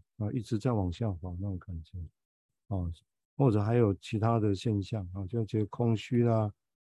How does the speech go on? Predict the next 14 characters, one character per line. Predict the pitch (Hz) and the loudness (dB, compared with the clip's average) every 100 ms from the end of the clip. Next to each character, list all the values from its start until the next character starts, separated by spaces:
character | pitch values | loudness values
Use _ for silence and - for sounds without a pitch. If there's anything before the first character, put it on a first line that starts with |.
| _ | _
啊， | - 104 | -2 0
或 | 101 117 | 2 2
者 | |
觉 | 92 - | 0 0
得 | 104 104 104 - _ _ | 0 0 0 -4 _ _
然 | - 117 | -4 -2
后 | |
自 | 120 143 | 0 0
己 | 107 | 0
根 | - 127 | 0 -4
本 | 95 | -4
不 | - | -6
存 | - 101 101 | -4 -2 -2
在 | - 117 | -2 -6